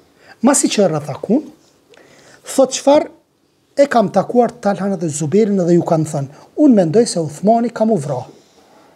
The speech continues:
Uthmani ka mu vra. Çka me bo?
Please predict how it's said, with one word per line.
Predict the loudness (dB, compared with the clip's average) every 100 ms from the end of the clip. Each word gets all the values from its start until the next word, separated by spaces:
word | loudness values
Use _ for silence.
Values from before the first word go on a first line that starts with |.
| _ _ _ _ _ _ _ _ _ _ _
Uthmani | -6 -4 -2 -2 0
ka | 0
mu | 0
vra. | 0 -6 -8 _ _
Çka | -4 2
me | 4
bo? | 2 -2